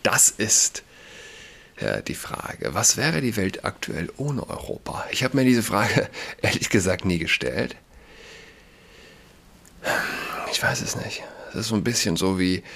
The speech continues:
man stellt sich ein Dorf vor und in dem Dorf steht ein Altersheim und die Frage ist, was wäre, auf das Altersheim fiele eine Bombe, welchen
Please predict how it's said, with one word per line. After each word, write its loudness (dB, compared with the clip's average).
man 0
stellt 2
sich -2
ein -4
Dorf 4
vor -4
und -2
in -2
dem -6
Dorf 2
steht -2
ein -4
Altersheim -2
und 0
die -6
Frage -8
ist, -6
was -6
wäre, -4
auf 4
das 4
Altersheim 6
fiele 4
eine -2
Bombe, 4
welchen -2